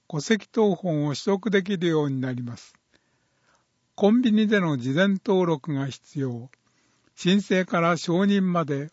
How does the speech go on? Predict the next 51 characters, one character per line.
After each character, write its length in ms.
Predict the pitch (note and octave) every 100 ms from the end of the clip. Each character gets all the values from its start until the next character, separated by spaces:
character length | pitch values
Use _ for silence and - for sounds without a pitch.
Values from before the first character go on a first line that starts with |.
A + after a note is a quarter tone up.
| -
お 80 | D#3
よ 120 | F3
そ 240 | G3+ F#3 D#4
一 200 | G#3 C3+
週 340 | - F#3+ D#3+
間。 300 | - B2 G#2 _ _ _ _ _ _ _ _ _ _ _ _ _ _ -
ま 180 | F3
だ 300 | F3+ D3+ D#3+ _ _ -
マ 180 | D#3 F3+
イ 60 | G#3+
ナ 140 | A3
ン 140 | G3+
バ 180 | G#3+ G#3
ー 40 | F#3
カ 240 | G#3 G3
ー 20 |
ド 160 | F3 D#3
を 60 | D3
お 60 |
持 180 | D#3 G3
ち 120 | G#3
で 140 | F#3 F#3
な 160 | F#3
い 100 | E3
人 280 | B2 - C3+
で、 200 | C3+ C#3+ _ - _ -
高 260 | F#3 G#3 A3
齢 220 | G3+ G3+
の 200 | G3+ F#3+
人 240 | - F3+
や 320 | D3+ C#3 E3+ _
介 300 | - A3 A3+
護 260 | F#3+ E3+ D3+
を 60 |
受 160 | F3+ G3+
け 40 |
て 220 | F#3 F3+ D#3+
い 80 |
る 160 | C#3+ C#3
人、 340 | - - B2+ - _ _ _ _ _
心 300 | - G#3+ G#3+ -
身 140 | E3
に 240 | D3+ D3 C#3+
障 280 | - E3 G#3
害 240 | G#3 G3+ G3+
の 300 | G3+ - A3+
あ 60 |
る 100 | G3
人 220 | E3+ - D#3
な 160 | C#3
ど、 200 | A#2+ C#3